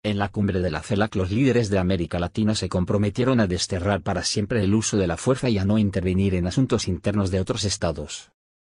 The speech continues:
Además, la celac declaró la región como una zona de paz, anunció el presidente cubano,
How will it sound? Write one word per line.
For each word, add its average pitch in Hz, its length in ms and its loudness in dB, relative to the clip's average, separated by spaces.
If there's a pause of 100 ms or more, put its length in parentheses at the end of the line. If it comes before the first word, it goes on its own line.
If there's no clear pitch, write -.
(120)
Además, 107 600 0 (220)
la 95 160 -4
celac 101 300 -2
declaró 95 380 0
la 107 140 2
región 107 360 0
como 95 240 0
una 90 180 0
zona 101 260 0
de 85 100 -2
paz, - 420 -12 (260)
anunció 92 480 0
el 107 80 2
presidente 113 520 0
cubano, 78 440 -6